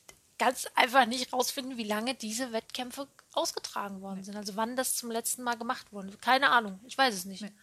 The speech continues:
Speaker 2: Und vor allem auch den Grund, wieso man's weggelassen hat. War es ein zeitliche, hat man keine Zeit mehr im Weltcup-Kalender für gefunden?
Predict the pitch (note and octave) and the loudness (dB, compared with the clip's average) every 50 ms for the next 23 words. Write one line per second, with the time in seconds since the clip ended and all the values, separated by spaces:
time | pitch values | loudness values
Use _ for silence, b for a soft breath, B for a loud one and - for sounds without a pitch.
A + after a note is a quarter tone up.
0 | b b b b - G#3 G#3 G#3 - G3 F#3 A3 A3 G#3+ - G#3+ G#3 - G3+ G#3 | b b b b -4 -4 -2 -2 0 0 0 0 0 -2 -2 -4 -4 -4 -6 -4
1 | - A3 G#3+ G#3 - G#3 F#3 G3+ G3+ G3+ G3 G3 G3 - - - _ - - - | -4 -4 -4 -4 -6 -6 -6 -4 -4 -4 -4 -4 -8 -10 -14 -16 _ -20 -12 -12
2 | E3+ - F3+ G#3+ A3+ - G#3 F#3 E3 F3 - - F#3 F3+ F3+ E3+ - F#3+ G3 G3+ | -10 -6 -4 -4 -4 -2 -2 -2 -2 -4 -4 -6 -8 -8 -8 -6 -4 -4 -4 -2
3 | G3 G3+ G3+ G3+ G3 - - G3 G#3 A3 A3 A#3 A3 - A#3 A3 A3 A3 A3 G#3+ | -4 -4 -6 -6 -6 -6 -4 -4 -4 -4 -6 -8 -8 -6 -4 -4 -2 -2 -4 -4
4 | E3 - - - - - - _ _ - F3 - - - - B2 - - A3+ - | -6 -8 -12 -18 -20 -20 -20 _ _ -20 -20 -20 -20 -20 -18 -14 -10 -10 -8 -6
5 | - G#3 G#3 A3 G#3 G3+ G3+ - A3+ C4 C4 C4+ C4 A3+ F3+ G3+ G3 - A3+ C4 | -6 -6 -4 -4 -4 -4 -2 -2 -2 -2 -2 -4 -6 -6 -6 -4 -2 -2 -2 -2
6 | C4 - C#4 C4+ - - C#4 C4+ C4+ C4 C4 C4 C4 - C4 C4 C4 C4 - C#4 | -2 -4 -4 -4 -2 -4 -4 -4 -2 -2 -4 -4 -4 -6 -8 -8 -8 -8 -6 -6
7 | C4+ C4+ C#4 C4+ C#4 C#4 C4+ C#4 C#4+ | -6 -6 -6 -8 -8 -8 -8 -8 -10